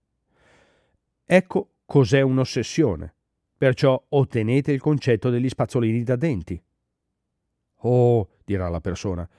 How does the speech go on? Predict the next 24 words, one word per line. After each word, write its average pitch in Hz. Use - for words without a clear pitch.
"certo, 113
è 143
così." 135
Otterrà 185
una 196
di 165
queste 147
tre 147
cose: 87
un 123
motivatore, 220
un 120
overt 131
o 170
un 180
dead. 90
E 120
se -
insiste 208
ad 156
aggrapparsi 139
a 110
questa 135
cosa, 110